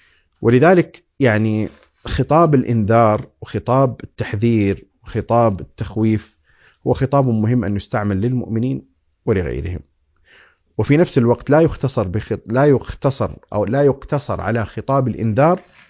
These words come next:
وإنما يراوح بينه وبين خطاب التبشير.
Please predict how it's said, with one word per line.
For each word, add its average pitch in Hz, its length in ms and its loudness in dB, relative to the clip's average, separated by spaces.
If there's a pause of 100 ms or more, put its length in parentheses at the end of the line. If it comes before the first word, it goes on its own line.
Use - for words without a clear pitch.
(760)
وإنما 143 760 2
يراوح 123 600 4
بينه 135 320 -2
وبين 120 340 0
خطاب 131 360 -4
التبشير. - 580 -10